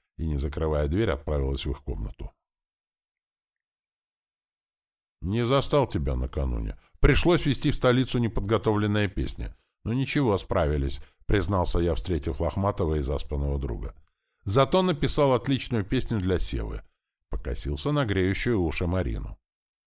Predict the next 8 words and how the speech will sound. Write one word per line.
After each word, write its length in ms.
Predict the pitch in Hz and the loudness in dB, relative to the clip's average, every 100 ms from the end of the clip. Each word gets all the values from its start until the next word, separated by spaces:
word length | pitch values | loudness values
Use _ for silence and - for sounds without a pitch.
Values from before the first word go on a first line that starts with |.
| _ _ _ _ _ _ _ _ _ - | _ _ _ _ _ _ _ _ _ -10
«Мы 160 | 95 95 | -6 -2
только 280 | 104 - 92 | -2 -2 -2
вчера 340 | - 107 95 | 0 2 2
с 40 | |
гастролей 500 | 78 95 - 101 71 | 0 -2 -2 -2 0
по 140 | 71 - | -2 -4
колхозам 540 | 92 92 - 60 60 | -4 -4 -4 -4 -4
вернулись. 580 | 60 58 - - - | -4 -6 -6 -8 -10